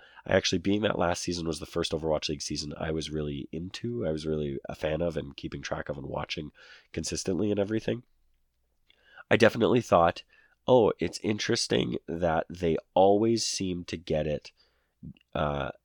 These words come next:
three points." You know, I'm talking obviously on the, uh, the escort maps, it really seemed like they would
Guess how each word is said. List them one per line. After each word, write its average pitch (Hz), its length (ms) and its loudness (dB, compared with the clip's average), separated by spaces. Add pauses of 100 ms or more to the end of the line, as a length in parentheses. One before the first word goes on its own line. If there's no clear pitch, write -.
(200)
three 87 280 -2
points." - 360 -8 (100)
You 82 140 -6
know, - 380 -8 (440)
I'm 76 240 -2
talking 71 380 -4
obviously 69 360 -6
on 67 180 -8
the, 67 220 -10
uh, 64 160 -8 (420)
the 80 100 0
escort - 320 -4
maps, - 300 -10 (680)
it 101 200 6
really 113 360 2
seemed 104 240 -2
like 92 200 6
they 85 120 4
would 82 140 2